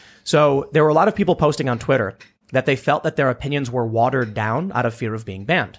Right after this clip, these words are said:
<laughs> Well, don't worry. Twitter just did the hard work for you. Now these people have been kicked off after they said they followed the rules. Not everybody did. A lot of people being banned are, like, you know, advocating for some crazy stuff. But there are a lot of people who are saying things like, "Well, I shouldn't say anything," you know.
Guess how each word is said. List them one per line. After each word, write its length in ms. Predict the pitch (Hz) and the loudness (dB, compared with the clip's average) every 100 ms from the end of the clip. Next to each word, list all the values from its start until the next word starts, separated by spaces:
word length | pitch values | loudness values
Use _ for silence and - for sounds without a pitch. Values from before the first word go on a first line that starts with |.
| _ | _
<laughs> 100 | - | -2
Well, 300 | 240 - 302 | 0 2 2
don't 320 | 180 208 302 | 4 2 4
worry. 440 | 202 311 160 220 - - - | 2 4 2 0 -2 -12 0
Twitter 220 | 160 160 | 2 2
just 180 | 151 - | 0 -2
did 140 | 135 | -2
the 100 | 131 | 0
hard 200 | 113 113 | 0 -2
work 200 | 110 107 | -4 -6
for 240 | - 190 | 0 0
you. 200 | 160 90 - _ _ - | 0 -4 -12 _ _ 0
Now 200 | 131 175 | 2 4
these 200 | 196 - | 2 0
people 420 | 160 147 143 131 | -6 -2 -2 -2
have 160 | 131 | -4
been 120 | 131 117 | -6 -4
kicked 280 | 185 196 147 | -4 -2 0
off 220 | 127 120 | 0 0
after 280 | 135 131 139 | -2 0 -2
they 140 | 135 | 0
said 340 | 135 - 180 117 | -2 0 0 -2
they 100 | 110 | -6
followed 300 | 123 120 123 | -4 -4 -4
the 80 | 135 | -2
rules. 300 | 175 - - - | -2 -4 -8 0
Not 100 | 294 | 2
everybody 300 | 190 151 131 | 2 0 -2
did. 240 | 117 - _ - | -4 -6 _ -4
A 40 | |
lot 100 | 131 214 | 0 2
of 60 | |
people 180 | 202 175 | 2 0
being 220 | 170 147 | 0 -2
banned 260 | 123 135 117 | 0 0 -2
are, 120 | 107 | -4
like, 260 | 107 104 - _ _ _ | -4 -8 -10 _ _ _
you 60 | - | -4
know, 180 | 117 110 | -2 -2
advocating 500 | 127 120 117 120 110 | -2 -4 -4 -6 -6
for 140 | 120 110 | -8 -10
some 140 | 110 | -8
crazy 240 | - 107 | -8 -8
stuff. 300 | 104 185 113 - _ _ _ | -2 0 0 -8 _ _ _
But 120 | 139 | -2
there 100 | 160 | 2
are 60 | 160 | 2
a 40 | |
lot 200 | 151 160 | 4 2
of 120 | 196 | 0
people 420 | - 185 120 107 _ _ _ _ | -4 -6 -6 -8 _ _ _ _
who 120 | 156 | -2
are 40 | 147 | 0
saying 300 | 170 185 165 | -2 -2 -2
things 300 | 143 131 127 | -4 -4 -2
like, 380 | 127 120 110 | 0 0 -2
"Well, 340 | 147 156 151 139 | -2 2 4 4
I 280 | 143 151 127 | 2 0 -2
shouldn't 320 | - 156 139 | -4 -4 -2
say 120 | 165 | -2
anything," 520 | 147 127 151 139 135 | -2 -4 -2 -2 -2
you 80 | 131 | 0
know. 420 | 127 117 113 110 | 0 0 -2 -6